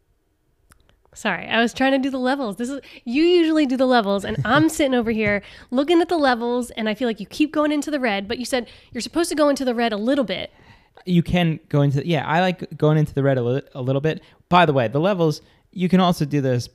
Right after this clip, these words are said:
Speaker 2: post facto in GarageBand, so I wouldn't worry too much about the levels per se.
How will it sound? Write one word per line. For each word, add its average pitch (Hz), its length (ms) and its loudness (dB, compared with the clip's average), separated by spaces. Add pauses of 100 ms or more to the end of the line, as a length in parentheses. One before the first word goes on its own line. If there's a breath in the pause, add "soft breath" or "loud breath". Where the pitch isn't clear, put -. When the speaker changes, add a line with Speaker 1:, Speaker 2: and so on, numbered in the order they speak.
(280)
Speaker 2:
post 135 260 2
facto 117 680 -2
in 113 520 -2 (120)
GarageBand, 110 680 -4
so 123 140 -6
I 120 180 -4
wouldn't 156 240 0
worry 113 240 -4
too - 140 -8
much 110 320 -6 (120)
about 113 440 -8
the 107 80 -12
levels 95 400 -12
per - 160 -18
se. 101 300 -14